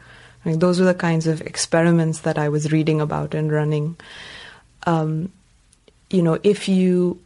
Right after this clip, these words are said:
show this psychological trait, you are more likely to do that. So that, there was a real sort of thrill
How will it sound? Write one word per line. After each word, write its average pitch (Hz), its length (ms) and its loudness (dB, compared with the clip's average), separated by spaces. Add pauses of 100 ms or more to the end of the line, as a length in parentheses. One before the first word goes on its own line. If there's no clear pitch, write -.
(580)
show 180 360 2
this 190 560 -2 (640)
psychological 170 720 0
trait, 165 460 -2 (100)
you 190 220 2
are 180 100 2
more 175 220 4
likely 170 360 0
to 170 120 -6
do 165 160 0
that. 156 320 0
So 185 120 0
that, 196 460 0
there 185 140 2
was 196 180 -2
a 175 140 2
real 175 480 2 (200)
sort 156 240 -10
of - 120 -18
thrill 196 520 0